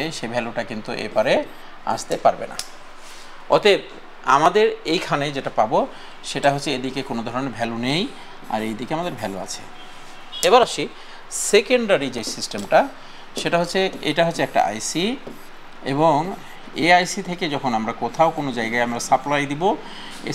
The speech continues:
সাপ্লাইয়ের সময় আমরা একটা সিরিজ ক্যাপাসিটর ব্যবহার করেছি এবং এই সাপ্লাইটা another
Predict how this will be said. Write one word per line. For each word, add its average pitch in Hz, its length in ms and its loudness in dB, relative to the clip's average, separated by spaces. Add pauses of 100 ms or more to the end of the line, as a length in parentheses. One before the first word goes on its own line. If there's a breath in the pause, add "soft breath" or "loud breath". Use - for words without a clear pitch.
সাপ্লাইয়ের 220 500 6
সময় 143 300 2
আমরা 123 180 0
একটা 117 200 -8
সিরিজ 107 240 -6
ক্যাপাসিটর 139 440 -2
ব্যবহার 147 260 2
করেছি 156 300 -2 (560 loud breath)
এবং 147 200 2 (100)
এই 170 140 2
সাপ্লাইটা 208 440 2 (320)
another 220 260 2